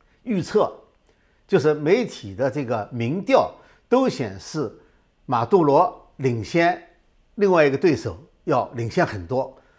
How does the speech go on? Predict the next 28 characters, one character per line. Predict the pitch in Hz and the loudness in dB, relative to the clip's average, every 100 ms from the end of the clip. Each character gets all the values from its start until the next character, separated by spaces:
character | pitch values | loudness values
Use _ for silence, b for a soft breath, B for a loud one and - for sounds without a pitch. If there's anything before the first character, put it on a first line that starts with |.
| b b - | b b -8
就 | |
是 | 151 139 135 - | -2 -2 -2 -6
也 | 139 | -2
是 | 139 - | -2 -2
绝 | - 185 | 2 2
对 | 226 165 | 4 0
优 | 156 | -2
势 | 147 160 | -4 -6
了， | 113 b b b | -8 b b b
领 | - 117 117 | -10 -6 -2
先 | 175 202 | -2 -2
一 | 220 | 0
位， | 208 156 | 2 2
这 | 117 - | -2 -6
个 | 131 | -6
十 | 120 - 151 | -6 -6 -2
位 | 220 | 0
数 | 147 160 | -2 -4
以 | 104 | -6
上。 | - 185 - _ _ _ _ _ _ _ _ _ _ | -2 -4 -4 _ _ _ _ _ _ _ _ _ _
呃， | - 160 | 0 0
第 | 160 277 | 2 4
二 | 269 | 4
个 | 220 | 4
呢， | 208 | 0
就 | 196 | 0
是 | 165 170 - | -2 -2 -2
在 | - 214 170 | 2 2 2